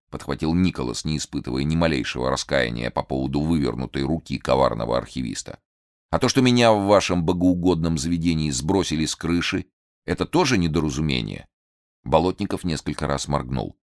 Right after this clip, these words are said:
«Да, я слышал про это, но, но при чём здесь я? Меня в это время и в архиве-то не было. Вы же помните, я уехал играть в теннис. И так торопились, что даже не заинтересовались левой половиной документа».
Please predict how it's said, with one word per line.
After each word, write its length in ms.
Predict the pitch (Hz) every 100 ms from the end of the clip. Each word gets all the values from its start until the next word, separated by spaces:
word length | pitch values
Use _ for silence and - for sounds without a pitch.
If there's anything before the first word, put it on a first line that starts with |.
| _ -
«Да, 120 | 104
я 160 | 82 78
слышал 440 | - 113 151 104
про 180 | - 78
это, 220 | 71 73
но, 340 | 85 95 82 _ _ _ _ -
но 80 |
при 120 | 76 78
чём 180 | 107
здесь 260 | 90 107 -
я? 200 | 131 107
Меня 240 | 71 80
в 40 | 80
это 120 | 82
время 280 | 87 90 85
и 40 |
в 80 | 78
архиве-то 440 | 76 147 139 110
не 160 | 95 82
было. 240 | 62 50 _ _ -
Вы 100 | 202
же 120 | 214
помните, 380 | 165 123 90 78
я 160 | 78
уехал 400 | 85 98 87 95
играть 240 | 90 104 -
в 80 |
теннис. 440 | - 139 80 - - _ -
И 100 | 71
так 280 | - 117 -
торопились, 720 | 80 73 - 101 107 101 - _ -
что 200 | - 87
даже 420 | 64 104 101 98
не 180 | 92 80
заинтересовались 880 | 73 80 71 71 - 73 80 82 76
левой 300 | 73 78 76
половиной 500 | 71 67 69 71 71
документа». 760 | 73 - 90 123 101 - -